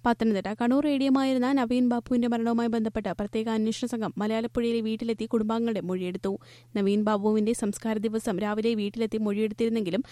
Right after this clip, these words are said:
പ്രത്യേക അന്വേഷണ സംഘം രൂപീകരിച്ച ശേഷം തങ്ങളുടെ മൊഴി രേഖപ്പെടുത്താത്തതിൽ കുടുംബത്തിന് പരാതിയുണ്ടായിരുന്നു. ഇന്നലെ ഉച്ചയ്ക്ക് പന്ത്രണ്ട് ഇരുപതിനാണ് കണ്ണൂർ ടൗൺ സി ഐ ശ്രീജിത്ത്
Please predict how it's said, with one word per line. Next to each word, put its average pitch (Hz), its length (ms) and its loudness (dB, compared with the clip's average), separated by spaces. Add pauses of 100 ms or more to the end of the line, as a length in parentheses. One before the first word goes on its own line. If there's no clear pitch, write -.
(220)
പ്രത്യേക 277 300 4
അന്വേഷണ 254 340 2
സംഘം 247 240 0
രൂപീകരിച്ച 233 500 2
ശേഷം 233 300 0
തങ്ങളുടെ 226 340 -2
മൊഴി 220 220 0
രേഖപ്പെടുത്താത്തതിൽ 220 760 -2
കുടുംബത്തിന് 220 480 0
പരാതിയുണ്ടായിരുന്നു. 202 760 -2 (120)
ഇന്നലെ 202 260 0
ഉച്ചയ്ക്ക് 220 280 -2
പന്ത്രണ്ട് 214 320 0
ഇരുപതിനാണ് 214 460 0
കണ്ണൂർ 214 340 0
ടൗൺ 214 260 0
സി 220 160 -6
ഐ 220 140 0
ശ്രീജിത്ത് 220 520 -4